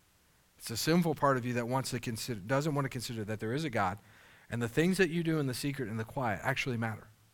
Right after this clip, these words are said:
Th-, that, that's, that's pasha, and that, that's one word. The other word he uses is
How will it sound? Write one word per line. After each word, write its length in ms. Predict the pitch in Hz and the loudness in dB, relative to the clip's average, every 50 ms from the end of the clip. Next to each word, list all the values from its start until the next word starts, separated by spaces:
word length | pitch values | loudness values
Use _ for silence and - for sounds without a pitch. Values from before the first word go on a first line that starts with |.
| _ _ _ _ _ _ _ _ _ _ _ _ - | _ _ _ _ _ _ _ _ _ _ _ _ -8
Th-, 140 | 113 123 107 | -8 -6 -2
that, 280 | 98 127 139 131 - 127 | 0 0 0 0 0 0
that's, 280 | 131 135 143 - - | 0 0 0 0 -4
that's 320 | - 120 135 143 156 - - | -4 0 0 0 0 0 -4
pasha, 420 | - - 127 - - 131 120 117 123 | -6 -6 -4 -2 2 2 2 2 4
and 100 | 131 160 | 4 4
that, 160 | 160 147 - | 4 4 4
that's 240 | 151 156 156 - 160 | 2 0 0 0 0
one 200 | 156 151 143 123 | 2 2 2 2
word. 160 | 107 104 104 | 0 0 2
The 120 | 120 123 | 2 2
other 160 | 143 170 214 | 4 4 4
word 180 | 190 165 139 120 | 2 2 0 0
he 80 | 127 123 | 0 -2
uses 360 | 120 120 113 110 113 110 113 | -2 -2 -2 -2 -4 -4 -4
is 140 | 110 107 | -4 -6